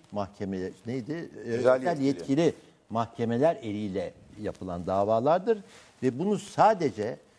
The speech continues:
Speaker 1: hukukçular söylemiyor. Bunu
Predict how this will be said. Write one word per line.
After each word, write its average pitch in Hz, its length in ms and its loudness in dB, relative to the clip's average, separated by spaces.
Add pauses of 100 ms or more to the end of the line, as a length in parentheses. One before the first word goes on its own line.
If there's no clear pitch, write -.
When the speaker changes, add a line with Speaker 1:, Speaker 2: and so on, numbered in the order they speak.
(140)
Speaker 1:
hukukçular 123 600 -4
söylemiyor. 202 600 0 (380)
Bunu 214 360 2